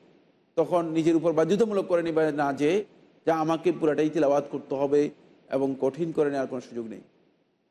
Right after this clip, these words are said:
প্রসঙ্গত একটি বিষয় বলতে হয়, সেটি হচ্ছে এই, আমরা আমাদের পরিবেশে,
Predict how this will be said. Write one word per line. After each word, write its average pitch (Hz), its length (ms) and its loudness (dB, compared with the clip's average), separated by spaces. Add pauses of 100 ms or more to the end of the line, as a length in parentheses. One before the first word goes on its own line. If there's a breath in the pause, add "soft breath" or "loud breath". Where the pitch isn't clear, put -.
(160)
প্রসঙ্গত 220 360 0
একটি 214 160 0
বিষয় 208 260 0
বলতে 190 240 2
হয়, 214 140 0
সেটি 196 180 -4
হচ্ছে 208 260 2
এই, 240 120 2 (1400)
আমরা 196 280 0
আমাদের 202 340 0
পরিবেশে, 202 520 2